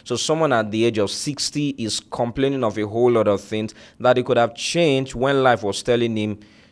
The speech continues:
to change, to grow at the age of twenty-five. But he didn't respond. He kept trying to play safe, kept trying to patch up life. And now he's sixty and he's full of troubles. Life is beating him left, right, center.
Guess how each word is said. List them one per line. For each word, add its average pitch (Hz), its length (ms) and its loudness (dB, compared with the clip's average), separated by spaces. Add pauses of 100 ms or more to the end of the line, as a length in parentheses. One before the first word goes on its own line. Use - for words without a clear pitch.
(100)
to 139 240 0
change, 139 580 -2
to 147 120 -4
grow 131 360 2
at 107 100 4
the 107 120 0
age 107 120 0
of 98 120 -2
twenty-five. 90 680 -6
But 139 120 -2
he 170 80 -2
didn't 208 180 -2
respond. 117 500 0
He 120 160 0
kept 180 460 -4
trying 147 200 0
to 123 60 0
play 139 280 -4
safe, 135 360 -2 (320)
kept 151 220 0
trying 135 160 -2
to 110 60 -4
patch - 520 -6
up 120 160 0 (240)
life. 120 400 -2
And 123 220 -4
now 190 240 0
he's 135 140 -4
sixty 165 420 -4
and 139 180 -2
he's 123 180 -6
full 180 360 -2
of 139 100 0
troubles. 135 480 0 (240)
Life 143 320 4
is 131 100 -4
beating 139 440 -4
him 135 200 0
left, 131 440 2
right, 113 280 -4
center. 92 560 -8